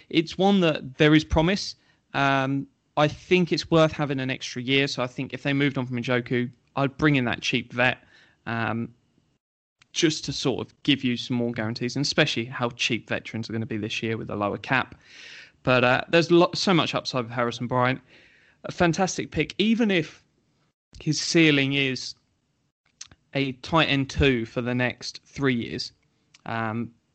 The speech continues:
th-, even if it's two years as tight end three, two years as tight end two, that's a phenomenal pick. Um, and that might seem silly. Hey, he was at, what, fifth?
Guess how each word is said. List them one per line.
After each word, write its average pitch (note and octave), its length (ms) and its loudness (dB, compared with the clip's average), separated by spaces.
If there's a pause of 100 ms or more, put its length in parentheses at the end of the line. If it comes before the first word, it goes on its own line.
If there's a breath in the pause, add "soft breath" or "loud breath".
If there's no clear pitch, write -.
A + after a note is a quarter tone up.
(160)
th-, - 320 -14
even F#3 360 2
if E3+ 120 -2
it's E3 140 -2
two - 180 4
years D#3+ 300 4
as C#3+ 80 -8
tight D3+ 220 -2
end C3+ 180 -4
three, D3 280 2
two D3 200 2
years C#3+ 220 6
as C3 80 -4
tight - 220 -2
end C3+ 140 -2
two, C#3+ 180 4 (380 loud breath)
that's G3 200 -4
a G#3+ 40 0
phenomenal F3+ 640 4
pick. - 380 -4 (320 soft breath)
Um, C3+ 220 -2
and E3+ 140 -4
that G3 100 0
might F#3+ 180 0
seem E3+ 180 2
silly. D3+ 280 2
Hey, C#3 380 2 (320 soft breath)
he B2+ 100 -6
was C3 180 -4
at, E2 120 0
what, G#2+ 200 -4
fifth? - 400 0